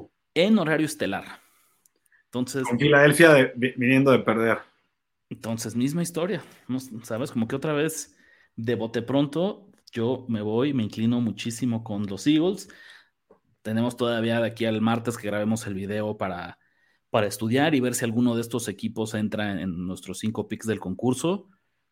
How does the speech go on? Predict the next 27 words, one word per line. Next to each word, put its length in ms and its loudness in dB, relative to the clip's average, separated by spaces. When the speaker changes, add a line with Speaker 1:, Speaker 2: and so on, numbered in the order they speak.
Speaker 1:
pero 920 -6
también 400 -6
tengo 160 0
una 120 0
fuerte 240 -4
inclinación 420 -6
con 140 -4
Eagles, 260 -8
Andrés. 340 -20
Bueno, 300 6
pues 180 4
ahí 100 8
está. 400 2
Con 200 2
esto 240 2
nos 160 2
despedimos, 540 2
con 100 -2
esto 180 -2
terminamos 520 0
el 100 -4
podcast 480 -2
de 80 -4
esta 240 -6
semana. 680 0
Queridos 300 0
compatriotas, 680 -2